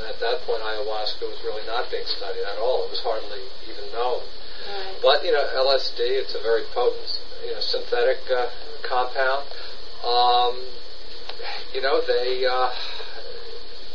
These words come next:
Speaker 1: in terms of, uh, psychiatric studies, that they ha-, they got, you know, some very positive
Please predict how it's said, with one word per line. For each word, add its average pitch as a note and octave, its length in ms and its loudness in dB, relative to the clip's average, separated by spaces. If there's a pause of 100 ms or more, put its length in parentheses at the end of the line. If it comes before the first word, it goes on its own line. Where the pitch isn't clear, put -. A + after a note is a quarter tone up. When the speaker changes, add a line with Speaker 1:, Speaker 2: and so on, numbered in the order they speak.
(500)
Speaker 1:
in A#2+ 80 -2
terms D3 340 2
of, - 120 6
uh, - 360 -2
psychiatric - 840 0
studies, G#2 480 0
that A2 160 -2
they A#2+ 180 2
ha-, - 500 -2 (100)
they - 160 0 (440)
got, A#2+ 200 -2 (160)
you B2+ 80 -2
know, A#2 160 -2
some - 260 -2
very C3+ 280 2 (300)
positive F#2+ 580 0